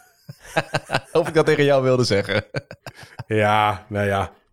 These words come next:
Speaker 2: Ik vind ook wel wat voor mensen die pa-, die het woord pauper gebruiken. Het zijn over het algemeen een stelletje kakballen die pauper zeggen. En,
Speaker 1: Klopt.
Speaker 2: eh, of het zijn chappies. Dus
Speaker 1: Ja.
Speaker 2: Niels,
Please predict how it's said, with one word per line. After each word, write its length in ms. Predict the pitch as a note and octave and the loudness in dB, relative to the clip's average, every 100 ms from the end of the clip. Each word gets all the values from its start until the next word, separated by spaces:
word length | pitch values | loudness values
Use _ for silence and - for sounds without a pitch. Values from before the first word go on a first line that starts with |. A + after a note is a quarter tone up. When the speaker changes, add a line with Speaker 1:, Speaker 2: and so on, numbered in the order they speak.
| - - - | -20 -8 -2
Speaker 2:
Ik 140 | B2+ - | -2 2
vind 200 | E3 D3+ | 4 4
ook 120 | D3 | 4
wel 100 | D3 | 4
wat 180 | C#3 - | 2 0
voor 100 | C#3+ | 2
mensen 320 | C#3+ C#3 C#3 | 2 2 0
die 80 | C3+ | 0
pa-, 200 | C#3 C3 | 0 2
die 100 | C#3 | 2
het 100 | A#2+ | 2
woord 180 | C3 B2+ | 0 2
pauper 320 | A#2+ B2 C3 | 2 2 0
gebruiken. 500 | A#2 A#2 G#2+ G#2+ A2 | 2 2 2 0 -2
Het 80 | - | 0
zijn 140 | C3+ | 2
over 180 | C3+ C3 | 2 0
het 100 | C#3+ | -2
algemeen 320 | C3 C3+ B2+ | 0 2 2
een 120 | B2+ | 2
stelletje 380 | A#2+ C#3+ B2+ B2+ | 2 0 0 0
kakballen 580 | C3 C3 A#2 A2+ A#2+ G#3+ - - - | 0 0 2 2 2 -2 -6 -10 -2
die 120 | B2 | 0
pauper 340 | C3 A#2+ A2 | 2 2 2
zeggen. 380 | G#2+ G#2 A2+ E3+ - - - B3 A#3 G3+ | 0 0 0 -2 -6 -18 -8 -2 0 2
En, 120 | A#2+ | 2
Speaker 1:
Klopt. 140 | A#2+ B2+ | 2 4
Speaker 2:
eh, 400 | B2+ C3 C3 C3+ - - | 2 2 2 0 -4 0
of 180 | F3 D#3+ | 2 2
het 100 | - | 2
zijn 160 | D3+ | 2
chappies. 480 | C3+ A2 G#2 G#2 - - - - - - - | 2 0 -2 -6 -8 -14 -20 -20 -20 -20 -2
Dus 100 | B2 | 2
Speaker 1:
Ja. 60 | |
Speaker 2:
Niels, 320 | D3+ F#3 G#3 | 4 2 0